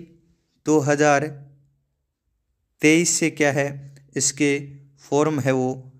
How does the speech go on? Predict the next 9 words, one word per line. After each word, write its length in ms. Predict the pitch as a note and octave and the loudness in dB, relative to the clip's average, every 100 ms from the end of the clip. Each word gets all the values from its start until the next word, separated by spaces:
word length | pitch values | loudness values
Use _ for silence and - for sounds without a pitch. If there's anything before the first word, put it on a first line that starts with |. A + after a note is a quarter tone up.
| _ - | _ -20
स्टार्ट 440 | - C3+ B2 B2+ B2 - - C3 | -4 0 0 -2 -10 -12 -10 -4
हो 100 | C3 | -2
जाएंगे। 360 | A2+ G#2+ A2 - _ - - _ _ | -2 -6 -10 -16 _ -20 -20 _ _
इसके 280 | C3+ C#3 D3+ | -4 -2 2
अलावा 360 | D#3+ D#3 D#3+ D#3+ - _ - | 4 4 2 -4 -10 _ -8
बात 280 | B2+ C#3+ C#3+ | 0 0 0
करें 200 | D#3+ D#3+ | -4 -2
एग्जाम 580 | - C#3 C#3 D#3 D3+ E3 | -2 -4 -2 0 0 -2
की 240 | D#3+ C#3+ | -4 -4